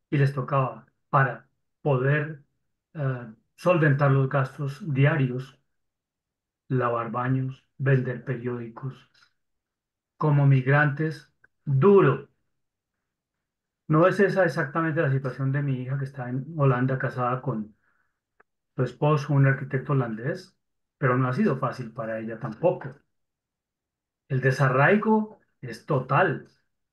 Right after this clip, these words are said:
El amor a Colombia y a las tradiciones colombianas, eh, lo lleva en la sangre. Y bueno, afortunadamente el ir y venir, el apoyarnos mutuamente, es, eh,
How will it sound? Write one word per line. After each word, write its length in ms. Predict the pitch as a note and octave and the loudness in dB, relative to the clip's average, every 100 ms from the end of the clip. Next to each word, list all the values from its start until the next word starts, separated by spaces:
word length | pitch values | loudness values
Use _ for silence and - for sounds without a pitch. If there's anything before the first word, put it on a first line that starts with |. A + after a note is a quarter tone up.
| - | -4
El 160 | B2+ | -2
amor 360 | B2 B2+ D3+ F3+ | 0 0 2 2
a 120 | F3+ | 2
Colombia 500 | D#3 C3 D3+ E3 D3+ | 0 0 -2 -2 -2
y 80 | C3 | -4
a 40 | |
las 180 | A#2 - | -6 -10
tradiciones 480 | C3 A2+ A#2 C3 D3+ | -10 -8 -4 -4 -2
colombianas, 800 | D3 B2 A2 A2+ C3+ E3+ - _ _ _ _ _ _ _ _ _ | 0 -2 -4 -4 -4 -6 -10 _ _ _ _ _ _ _ _ _
eh, 260 | - C3+ A#2+ | -10 -8 -6
lo 140 | A#2 | -6
lleva 240 | A2+ C3 D3 | 0 2 2
en 100 | C#3 | 2
la 120 | - | 0
sangre. 520 | - C#3+ D#3 F#3 G#3 - _ _ _ _ _ _ | 0 0 0 -2 -6 -16 _ _ _ _ _ _
Y 160 | D#3+ E3 | -2 0
bueno, 380 | E3 E3+ C#3 - _ _ _ _ _ | 0 -4 -10 -16 _ _ _ _ _
afortunadamente 1040 | - C3 C3 C3+ D#3 D#3+ D#3 D#3+ D#3 D#3 C#3 | -8 -4 0 0 2 0 -2 0 -2 0 -2
el 100 | C3 | -2
ir 140 | D#3 | -2
y 80 | E3+ | -2
venir, 640 | D3+ C3 D3+ D3 C3+ - _ _ | -2 -2 -2 -4 -6 -14 _ _
el 420 | C#3 A2+ A2+ - _ _ | -10 -10 -14 -18 _ _
apoyarnos 540 | - C3+ C3+ C3+ C#3+ E3 | -8 -2 0 2 2 2
mutuamente, 800 | D3+ C#3+ D3 D3+ C#3 D3+ E3+ - _ _ _ _ _ _ - | 2 2 0 0 -2 -4 -8 -12 _ _ _ _ _ _ -6
es, 420 | C#3 C3 C3 - | 0 0 0 0
eh, 360 | C#3+ C3+ B2+ | 4 4 4